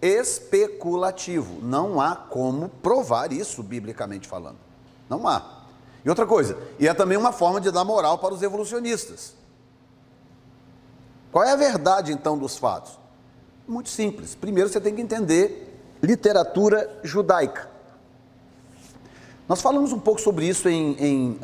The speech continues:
em bibliologia, não sei se vocês lembram. Você precisa entender literatura judaica. O judeu, a cultura, e a, você sabe que o,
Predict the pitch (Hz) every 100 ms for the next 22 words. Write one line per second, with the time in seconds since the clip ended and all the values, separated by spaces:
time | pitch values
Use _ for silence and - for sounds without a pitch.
0 | 139 - 110 110 - - 98 180 160 165
1 | 135 101 143 139 98 147 143 - 131 113
2 | 135 98 78 - - - - - - -
3 | - - - - - - - - 185 -
4 | 254 240 226 202 196 220 226 - - -
5 | - - - - - - - 165 214 208
6 | 196 - 202 202 160 143 117 98 - -
7 | - - 175 170 190 123 202 226 143 -
8 | - - - - - - - - 143 -
9 | 208 175 - 233 247 160 143 151 135 147
10 | - 123 - 139 165 208 - 254 240 -
11 | 226